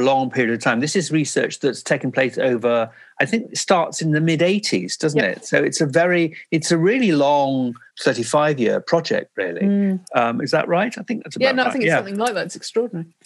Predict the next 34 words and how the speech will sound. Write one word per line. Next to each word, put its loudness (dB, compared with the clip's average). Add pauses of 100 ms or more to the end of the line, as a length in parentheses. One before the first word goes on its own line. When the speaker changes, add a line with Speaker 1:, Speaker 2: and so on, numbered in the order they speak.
(180)
Speaker 1:
But 4
at 2
the 0
same 2
time, 2
although 4
it's -2
long-lived, 0
we, 0
you, 0
you 2
really 2
do 0
feel 0
that -2
we're 2
at -6
the -4
beginning 0
of -2
some -2
kind -2
of -2 (240)
research -2
trajectory -2
here. -4 (360)
Speaker 2:
Mm. 0
Speaker 1:
Uh, 0 (140)
about 0
the -4
significance -6
of -4
grooming -6 (120)
and 0